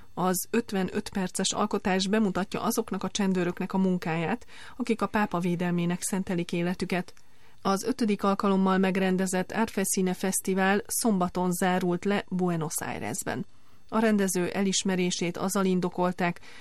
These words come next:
hogy egy eredeti témát olyan szemmel mutatott be, amely egy egyetemes közönséget szólít meg.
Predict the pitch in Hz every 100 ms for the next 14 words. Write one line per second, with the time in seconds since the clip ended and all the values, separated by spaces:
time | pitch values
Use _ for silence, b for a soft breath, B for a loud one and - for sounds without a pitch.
0 | B B 190 185 180 - 254 196 185 190
1 | - 185 180 196 - 254 226 180 208 196
2 | 180 180 185 180 170 165 185 220 B B
3 | B 196 190 185 165 180 - 233 233 185
4 | 175 165 - 185 175 170 - - - -
5 | - - - - - -